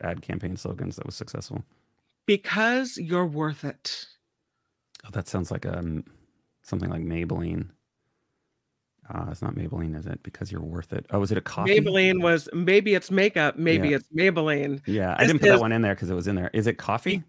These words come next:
Speaker 2: because you're worth it. I'm not gonna tell you. You have to guess.
Speaker 1: Well, I'm asking for a
Speaker 2: The
Speaker 1: category.
Speaker 2: company. I'm not gonna give you the general category. Although I will say you were on the right track.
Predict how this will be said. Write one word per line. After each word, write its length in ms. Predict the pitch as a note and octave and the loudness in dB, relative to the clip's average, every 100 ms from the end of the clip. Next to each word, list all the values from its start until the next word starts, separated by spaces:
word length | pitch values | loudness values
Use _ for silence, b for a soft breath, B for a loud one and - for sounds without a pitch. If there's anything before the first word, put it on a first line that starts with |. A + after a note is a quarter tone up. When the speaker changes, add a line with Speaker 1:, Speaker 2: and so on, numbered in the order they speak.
| _ _ D3 | _ _ -4
Speaker 2:
because 680 | G3+ F#3+ - F#3 A#3+ C4+ B3 | -2 -2 -2 0 2 2 -2
you're 320 | F3+ F#3 G3+ | -2 0 0
worth 400 | E3+ D3+ D#3+ - | -2 -4 -4 -6
it. 320 | E3 - - - - _ _ _ _ _ _ _ _ - | -16 -14 -16 -16 -20 _ _ _ _ _ _ _ _ -4
I'm 60 | |
not 180 | E3+ A3 | 2 4
gonna 140 | E4 F#4 | 4 2
tell 280 | - C4 D4 | 2 2 2
you. 400 | D3+ B2+ D3 E3+ | 2 2 0 0
You 100 | F3 | 0
have 140 | F3+ | 0
to 60 | E3 | 0
guess. 640 | E3+ - - - - - _ _ _ _ _ _ C3+ | 0 0 -2 -12 -14 -18 _ _ _ _ _ _ -2
Speaker 1:
Well, 320 | C3+ G#2 F#2+ | 0 0 0
I'm 120 | G2+ | -2
asking 260 | G2+ - - | -4 -4 -8
for 120 | - | -8
a 40 | - | -2
Speaker 2:
The 140 | E3+ | -2
Speaker 1:
category. 120 | - | 0
Speaker 2:
company. 460 | A3 A3+ - C#3+ C#3 | -2 -4 -2 0 0
I'm 560 | C#3+ _ _ _ - F#3 | -2 _ _ _ -4 0
not 120 | G3 | 4
gonna 120 | G#3+ | 4
give 120 | F#3 | 2
you 80 | F#3+ | 2
the 80 | E3 | 2
general 360 | D3+ E3+ E3+ D3 | 2 2 2 0
category. 800 | - E3 D#3+ C3+ A2+ - D3 - _ _ _ _ _ - _ _ _ _ _ - | 0 2 2 -2 -2 -4 -6 -14 _ _ _ _ _ -20 _ _ _ _ _ 0
Although 240 | D#3 E3+ | 4 8
I 120 | E3 D#3+ | 10 8
will 160 | E3 | 6
say 140 | - E3 | 4 4
you 120 | D3+ | 4
were 140 | D3+ | 4
on 80 | D3+ | 4
the 80 | D3 | 6
right 180 | C#3+ C#3 | 4 4
track. 360 | - C#3+ A#2 | 4 4 2